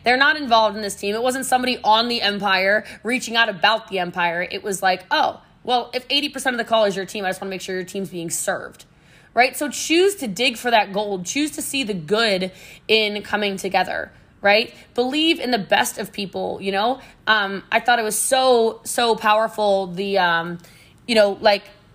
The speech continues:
Brian Underwood calling out some of the achievers in our company as being the people who are starting the drama triangles, right?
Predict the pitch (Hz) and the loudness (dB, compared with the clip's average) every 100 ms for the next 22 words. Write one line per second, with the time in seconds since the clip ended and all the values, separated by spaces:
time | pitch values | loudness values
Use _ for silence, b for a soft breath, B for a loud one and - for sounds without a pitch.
0 | _ 208 185 220 240 240 208 208 254 208 | _ -10 2 4 4 2 -2 -2 0 0
1 | 202 - 226 233 233 220 - 233 220 - | -2 -4 2 4 4 0 2 2 0 -2
2 | 226 214 202 202 196 247 247 208 196 196 | -2 -2 -2 -4 -4 -4 -2 -2 -2 -2
3 | 185 233 302 247 190 190 196 B - 208 | -2 -2 -2 -4 -4 -6 -8 B 0 0
4 | 180 233 233 233 240 247 247 254 254 - | 0 -4 -4 -4 -6 -6 -4 0 0 2
5 | 339 453 415 285 240 214 208 208 180 175 | 2 2 0 0 2 2 2 2 2 -2
6 | 175 - - - _ _ _ _ _ _ | -8 -12 -16 -16 _ _ _ _ _ _
7 | _ _ - 214 311 | _ _ -2 0 0